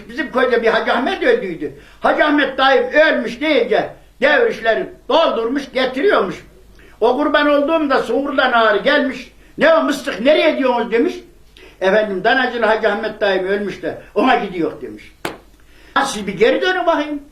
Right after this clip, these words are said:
Ben arkamda otuz senedir gezdirdiğim devrişin ölüsünden haberim olmazsa bana yuh olsun lan."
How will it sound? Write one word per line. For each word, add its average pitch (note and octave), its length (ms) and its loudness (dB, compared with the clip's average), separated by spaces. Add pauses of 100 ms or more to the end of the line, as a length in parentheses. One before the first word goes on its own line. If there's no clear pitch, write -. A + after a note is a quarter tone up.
(300)
Ben G#3+ 140 4
arkamda B3 440 2
otuz - 180 -4
senedir C4+ 400 2
gezdirdiğim A#3 680 0
devrişin A3 340 0
ölüsünden A3 500 -2 (160)
haberim A#3+ 380 0
olmazsa A#3+ 460 0
bana G#3 180 0
yuh F3 200 -2
olsun F3+ 380 2
lan." A3+ 260 -2